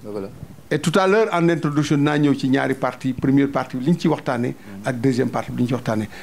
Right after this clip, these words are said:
Speaker 2: Nga nuyu ak téléspectateurs yi seetaan.
Speaker 1: Asalaamaaleykum wa rahmatullahi taala, mbokku jullit yi, mbokki Sénégal, waaye mbokki àdduna. Ñu ngi nuyu, euh, àdduna bi yëpp, vraiment, parce que defe naa ne T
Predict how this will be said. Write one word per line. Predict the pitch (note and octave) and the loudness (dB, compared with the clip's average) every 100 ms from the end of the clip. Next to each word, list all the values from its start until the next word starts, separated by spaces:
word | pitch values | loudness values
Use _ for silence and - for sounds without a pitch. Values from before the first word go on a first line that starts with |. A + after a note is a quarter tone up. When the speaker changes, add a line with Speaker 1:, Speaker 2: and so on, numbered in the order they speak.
| - | 0
Speaker 2:
Nga | D#3+ | 2
nuyu | F#3+ G#3 | 4 2
ak | C#3+ - | 0 -4
téléspectateurs | D#3+ - C#3 B2+ C3 B2 | -6 -4 -4 -2 -2 0
yi | A#2+ | 0
seetaan. | - - F#2 - - - - - - | 0 -2 -4 -6 -14 -18 -18 -16 -10
Speaker 1:
Asalaamaaleykum | C3+ - D3 C3+ B2 B2 A2 A#2 G#2+ | -4 0 2 2 2 0 0 2 2
wa | G#2+ | 4
rahmatullahi | G#2 A2 G#2+ G2+ G2 F2+ | 2 2 4 4 2 2
taala, | F#2 F#2+ F#2 G#2 A#2+ - - F#2 | 0 2 0 0 -4 -14 -10 -4
mbokku | F#2 - F#2+ F2+ C#2 | -2 -2 2 2 2
jullit | E2+ F2+ F2 E2+ | 2 2 2 0
yi, | A2 | -2
mbokki | G#2 F#2 - | -4 -6 -4
Sénégal, | - F2+ E2+ F2+ C3 - - - | -2 0 2 0 -4 -10 -18 -8
waaye | D#2+ | -2
mbokki | E2+ E2+ - | 0 0 -2
àdduna. | F2 E2 F2 A2+ - - - - - - - | -4 -2 -2 -2 -6 -16 -20 -20 -20 -16 -2
Ñu | F#2 | 2
ngi | F#2 F#2 | 4 4
nuyu, | F#2+ F2+ F2 D#2 - - - | 4 4 4 2 -2 -10 -6
euh, | D#2+ D#2+ C#2+ B1 - - - | -2 0 -2 -4 -10 -20 -8
àdduna | F#2 F2 E2+ | -6 -2 0
bi | D#2 E2+ | 0 0
yëpp, | A#2 - G2 | -2 -4 -2
vraiment, | E2 D#2 D#2 A#2+ - - | -2 0 -2 -6 -12 -18
parce | - - | -16 -6
que | F#2 | -4
defe | F2 F2+ | -2 0
naa | F2 | 0
ne | F2 | 0
T | E2 | 0